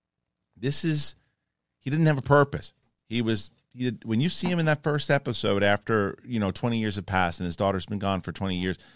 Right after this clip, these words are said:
his purpose is gone. He's, he's, ironically, he's as dead in the eyes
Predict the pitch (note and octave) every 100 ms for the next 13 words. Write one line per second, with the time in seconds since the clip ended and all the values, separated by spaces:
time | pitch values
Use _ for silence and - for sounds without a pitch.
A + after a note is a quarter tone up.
0 | _ _ _ _ A2+ A2 D#3+ E3+ C#3 A2
1 | F2+ D2+ C#2 D#2+ G2 - G#2 F#2+ - _
2 | _ _ _ _ _ _ _ _ _ _
3 | _ _ _ _ _ G#2 G#2+ C#3 D#3+ B2+
4 | F#2+ F2 F2+ - _ _ _ _ _ G#2+
5 | F#2+ - _ - G2 D2+ B2 C#3 C#3+ B2
6 | B2 B2+ B2 A#2 -